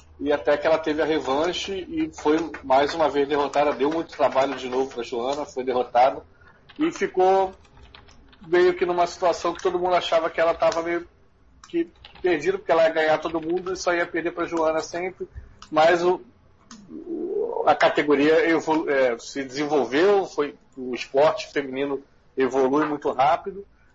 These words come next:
e ela, agora ela não, não é mais uma lutadora da, da elite principal da divisão. Ela é uma, uma lutadora bem, é, assim, é, é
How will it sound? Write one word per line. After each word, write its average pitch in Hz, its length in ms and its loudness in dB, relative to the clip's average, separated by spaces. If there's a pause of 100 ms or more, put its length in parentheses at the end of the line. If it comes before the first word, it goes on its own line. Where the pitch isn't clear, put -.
(160)
e 131 120 -2
ela, 143 280 6
agora 139 340 2
ela 165 180 4
não, 190 160 -4
não 151 300 -2
é 147 140 4
mais 135 240 0
uma 131 160 -2
lutadora 127 600 -2 (1600)
da, 131 340 4
da 123 240 2
elite 127 640 -4 (300)
principal 120 540 2
da 117 100 2
divisão. 110 580 -4 (400)
Ela 110 300 2
é 123 160 2
uma, 160 340 0
uma 120 200 -2
lutadora 131 840 -2 (560)
bem, 123 600 -4
é, 113 280 0
assim, 117 400 -6
é, 107 80 -6
é 104 440 -6